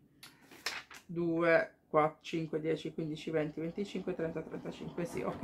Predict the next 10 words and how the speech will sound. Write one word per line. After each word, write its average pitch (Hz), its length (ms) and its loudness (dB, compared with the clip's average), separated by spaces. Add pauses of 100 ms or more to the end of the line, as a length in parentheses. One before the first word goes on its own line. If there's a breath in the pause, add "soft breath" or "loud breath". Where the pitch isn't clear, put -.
vi 175 140 2
confermo 185 440 2
che 165 100 -2
sono 151 240 -4
trentacinque, 175 680 -2 (480 loud breath)
no, 170 120 -4
trentacinque, 165 720 0
quindi - 180 -6
sono - 180 -10
tantissime. - 640 -2